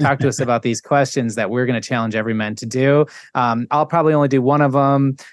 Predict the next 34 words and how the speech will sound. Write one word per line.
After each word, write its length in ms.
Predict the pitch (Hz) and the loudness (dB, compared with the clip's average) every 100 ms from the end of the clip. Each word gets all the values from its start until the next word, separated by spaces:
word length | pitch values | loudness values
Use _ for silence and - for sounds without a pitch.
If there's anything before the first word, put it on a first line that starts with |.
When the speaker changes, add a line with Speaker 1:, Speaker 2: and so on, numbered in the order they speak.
| _ | _
Speaker 1:
Uh, 320 | 131 123 120 | -4 -2 -2
be, 440 | 113 113 123 120 - 120 | -4 -4 -2 -2 -4 -6
<laughs> 100 | - | 2
no, 160 | 180 | 2
I'm 140 | 123 120 | 4 2
joking. 360 | 135 127 120 120 | 0 0 -2 0
I'll, 180 | 127 | 0
I'll, 260 | 127 127 120 | 0 -2 -2
I'll 200 | 120 226 | 0 2
do 80 | 139 | 2
'em 80 | 127 | 2
all 120 | 123 | 0
myself. 560 | 120 160 120 104 117 151 | 0 0 0 -2 -2 -6
Speaker 2:
<laughs> 60 | 139 | -4
Speaker 1:
So. 340 | 135 113 107 98 - - - _ _ | -2 0 -2 -6 -14 -14 -14 _ _
Speaker 2:
Yeah. 360 | 101 104 92 98 110 95 - - | -8 -2 -2 -4 -10 -16 -16 -2
Well, 380 | 147 143 143 135 | 2 4 2 0
first 320 | - 196 156 | 0 2 2
of 140 | 156 127 | 0 2
all, 380 | 120 117 113 _ | 2 0 -2 _
we're 200 | 147 135 | -2 2
operating 500 | 143 143 175 147 143 | 2 2 0 2 0
under 160 | 131 | 0
the 80 | 117 | -2
principle 460 | 113 135 127 127 123 | -2 -4 -4 -2 -2
that 100 | 110 | 0
we 160 | 117 | -2
shared 480 | 110 - 127 120 110 - | -2 0 2 2 0 -6
in 100 | - | -2
the 80 | 120 | -2
podcast, 720 | 98 110 110 - 113 107 - - | 0 -2 -2 -4 -2 -2 -4 -10
which 260 | 127 117 - | -4 -4 -2
is 240 | 120 117 | -2 -2
basically 880 | - 120 123 - 117 127 117 113 107 | -4 -2 0 0 -2 -2 -2 -2 -4